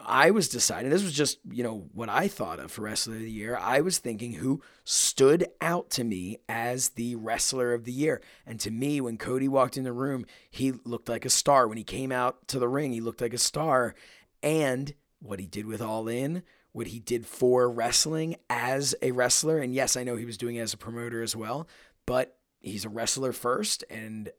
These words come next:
I just, I don't know. To me, I don't really need to explain myself. I thought Cody was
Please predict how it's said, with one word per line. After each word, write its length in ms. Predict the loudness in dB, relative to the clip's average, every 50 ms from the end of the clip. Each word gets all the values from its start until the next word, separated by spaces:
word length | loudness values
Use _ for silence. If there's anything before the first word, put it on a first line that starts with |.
| _ -6
I 160 | -4 -4 -2
just, 240 | -2 0 0 0 2 4
I 100 | 6 6
don't 100 | 6 4
know. 140 | 0 -2 -4
To 160 | -4 -4 -2
me, 340 | -2 -2 0 0 0 -2 -2
I 140 | -2 -2 -2
don't 180 | -2 -2 -4 -6 -6
really 240 | -4 -4 -2 -2
need 100 | -2 -2
to 80 | -2 -2
explain 320 | 0 0 -2 -2 -4 -4
myself. 380 | -4 -2 -2 -2 -4 -4 -4 -6
I 80 | -6 -6
thought 200 | -6 -8 -8 -6
Cody 420 | -6 -6 -4 -4 -4 -6 -6 -10 _ _ _ _ _ -6
was 380 | -4 -2 -2 -2 -4 -6 -6